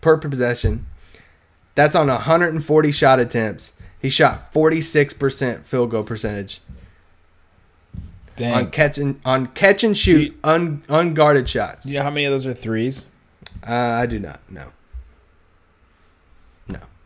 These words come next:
Speaker 2: Forty-six doesn't seem like that big of a percentage, though.
Speaker 1: I mean, he's in the eighty-seven, eighty-seventh
Speaker 2: But yeah,
Speaker 1: percentile
Speaker 2: that is,
Speaker 1: of the
Speaker 2: yeah,
Speaker 1: league.
Speaker 2: it's a good percentile for the N B A.
Speaker 1: Earned an excellent rating on Synergy through that.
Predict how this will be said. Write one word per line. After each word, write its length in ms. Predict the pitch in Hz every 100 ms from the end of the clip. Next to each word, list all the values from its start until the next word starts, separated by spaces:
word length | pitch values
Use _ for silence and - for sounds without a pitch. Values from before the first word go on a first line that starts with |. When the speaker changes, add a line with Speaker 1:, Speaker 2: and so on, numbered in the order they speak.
| _ _ - - -
Speaker 2:
Forty-six 640 | 185 240 175 - 160 -
doesn't 240 | 123 113
seem 300 | 107 113 110
like 220 | 110 101
that 200 | - 98
big 140 | 92 95
of 60 |
a 60 | 95
percentage, 520 | 95 98 98 92 95
though. 240 | - 92 98 - - - - - - - _ _ _ _ 117
Speaker 1:
I 60 |
mean, 160 | 127 135
he's 140 | 135
in 100 | 143
the 140 | 139 127
eighty-seven, 560 | 139 135 139 131 131 -
eighty-seventh 580 | 123 135 123 131 123 117
Speaker 2:
But 140 | 135
yeah, 220 | 143 123
Speaker 1:
percentile 20 | 117
Speaker 2:
that 120 | 110
is, 120 | 104
Speaker 1:
of 60 | 104
the 80 | 101
Speaker 2:
yeah, 60 |
Speaker 1:
league. 80 | 117
Speaker 2:
it's 80 | -
a 40 |
good 380 | 110 107 120 110
percentile 500 | - - 117 113 104
for 80 | 104
the 100 | 104
N 100 | 104
B 80 | 101
A. 20 |
Speaker 1:
Earned 240 | 139 143
an 140 | 139 131
excellent 560 | 135 143 - 156 139 123
rating 380 | 131 131 135
on 140 | 123 120
Synergy 540 | - 123 123 117 117
through 200 | 123 117
that. 420 | 110 113 107 -